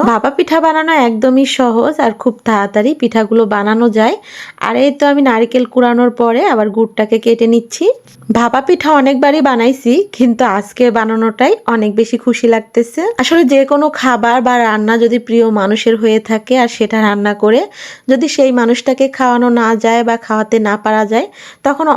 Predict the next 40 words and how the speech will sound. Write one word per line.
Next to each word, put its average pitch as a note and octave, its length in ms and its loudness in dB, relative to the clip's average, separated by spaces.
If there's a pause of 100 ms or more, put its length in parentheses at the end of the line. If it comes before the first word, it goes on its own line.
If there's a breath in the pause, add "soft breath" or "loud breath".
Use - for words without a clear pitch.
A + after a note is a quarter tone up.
অনেক A#3 260 2
বেশি B3 240 -4
কষ্ট B3+ 300 -2
লাগে। A#3+ 340 2 (120)
আমাদের F4+ 360 2
গ্রামে C#4+ 380 2
কিন্তু D4 360 0 (240)
সকাল A#3 260 0 (140)
সকাল A3+ 420 0
বা B3+ 200 0
হচ্ছে A3 340 -2
রাতের G#3 340 0
বেলায় A3 360 0
একটু - 200 -6
একটু A#3+ 180 -4
করে A#3 280 2
শীত A#3 180 -6 (120)
এখনো A3+ 260 0 (120)
পড়ে। A3 240 0 (480 loud breath)
আর A#3+ 120 0
এই C#4 140 2
তো D4 60 2 (120)
সকালবেলায় A3+ 640 0
যেহেতু A#3 300 0
একটু A3+ 220 -10
শীত B3 260 -2
আছে, A3 260 0 (160)
এই A#3 180 2
জন্যই G#3+ 360 -2
আমি A#3 180 2
পিঠাগুলো A3 520 -2
বানাচ্ছি। G#3 500 -4 (420)
এই C#4+ 200 2
তো E4 80 2
আমার D#4+ 200 0
মাটির B3 440 2
চুলাতেই C4+ 480 2 (200)
ভাপা G#3+ 200 -2
পিঠাগুলো A3+ 560 0
বানাবো। G#3 480 -2